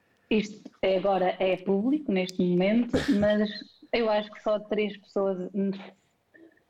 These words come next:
Speaker 1: do meu ciclo é que sabem realmente o que é que, o que é que se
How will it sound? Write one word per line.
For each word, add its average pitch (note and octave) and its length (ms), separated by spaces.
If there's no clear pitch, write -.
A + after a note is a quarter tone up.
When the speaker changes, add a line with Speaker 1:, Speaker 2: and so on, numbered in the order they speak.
Speaker 1:
do G#3+ 120
meu G#3 240
ciclo G3 720
é G3+ 140
que - 240
sabem G#3+ 400
realmente G3+ 680
o G3+ 80
que G#3 120
é G#3 100
que, G3 600
o G3 60
que G#3+ 100
é G#3 80
que - 80
se - 80